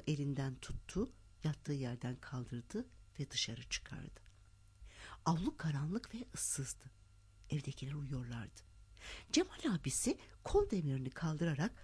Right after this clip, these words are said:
sokak kapısını açtı. Nedense insanların girip çıktığı küçük kapıyı değil de zahire geldiği zaman at arabalarının içeri girebileceği ya da bostandan gelen kavun karpuzu yıkabileceği büyüklükte olan iki kanadı açmıştı.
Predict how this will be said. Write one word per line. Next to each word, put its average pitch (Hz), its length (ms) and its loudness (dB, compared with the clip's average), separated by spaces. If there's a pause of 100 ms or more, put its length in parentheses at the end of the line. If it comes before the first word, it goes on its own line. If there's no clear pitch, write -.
(140)
sokak - 420 2
kapısını - 520 4
açtı. - 540 2 (500)
Nedense 330 420 2
insanların 156 600 2
girip 156 280 0
çıktığı - 400 0
küçük - 300 -2
kapıyı 131 460 -2
değil 233 320 2
de 139 160 2 (340)
zahire 220 460 8
geldiği 208 440 8
zaman 156 360 4 (240)
at 294 160 6
arabalarının 151 560 6
içeri 185 360 0
girebileceği 139 720 2 (260)
ya 165 100 6
da 156 140 6 (260)
bostandan 285 520 6
gelen 208 300 4
kavun 202 240 4
karpuzu 190 440 0
yıkabileceği 180 680 4
büyüklükte 147 480 0
olan 143 320 0 (280)
iki - 220 -12
kanadı 131 460 -2
açmıştı. - 560 -6